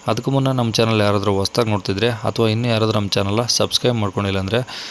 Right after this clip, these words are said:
ಸಬ್ಸ್ಕ್ರೈಬ್ ಮಾಡ್ಕೊಳ್ಳಿ. ಯಾಕಂದರೆ ನೆಕ್ಸ್ಟ್ ನಾವು ಯಾವುದೇ ವಿಡಿಯೋ YouTube-ಅಲ್ಲಿ ಅಪ್ಲೋಡ್ ಮಾಡಿದ್ರೆ ನಿಮಗೆ ಬೇಗ ಬಂದು ತಲುಪುತ್ತೆ ಅಂತ ಹೇಳ್ಬೋದು.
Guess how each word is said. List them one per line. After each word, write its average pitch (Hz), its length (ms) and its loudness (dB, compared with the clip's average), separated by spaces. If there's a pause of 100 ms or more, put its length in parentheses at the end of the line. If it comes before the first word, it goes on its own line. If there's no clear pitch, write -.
(140)
ಸಬ್ಸ್ಕ್ರೈಬ್ 123 420 2
ಮಾಡ್ಕೊಳ್ಳಿ. 110 500 0
ಯಾಕಂದರೆ 104 320 2
ನೆಕ್ಸ್ಟ್ 104 320 -2
ನಾವು 117 140 2
ಯಾವುದೇ 107 320 4
ವಿಡಿಯೋ 113 280 4
YouTube-ಅಲ್ಲಿ 104 400 2
ಅಪ್ಲೋಡ್ 107 260 2
ಮಾಡಿದ್ರೆ 101 360 0
ನಿಮಗೆ 98 300 0
ಬೇಗ 107 240 0
ಬಂದು 104 240 2
ತಲುಪುತ್ತೆ 95 360 -2
ಅಂತ 95 140 0
ಹೇಳ್ಬೋದು. 98 540 2